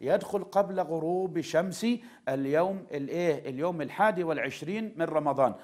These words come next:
حتى يكتمل، يكتمل عنده صي-، اعتكاف العشر الأواخر م-، من رمضان. طيب، ما الهدف من الاعتكاف؟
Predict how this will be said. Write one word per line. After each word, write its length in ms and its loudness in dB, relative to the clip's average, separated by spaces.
حتى 480 2
يكتمل، 540 2
يكتمل 400 0
عنده 340 0
صي-، 420 -6
اعتكاف 480 -2
العشر 360 0
الأواخر 460 4
م-، 360 4
من 160 6
رمضان. 440 6
طيب، 240 10
ما 120 4
الهدف 400 10
من 80 -2
الاعتكاف؟ 580 0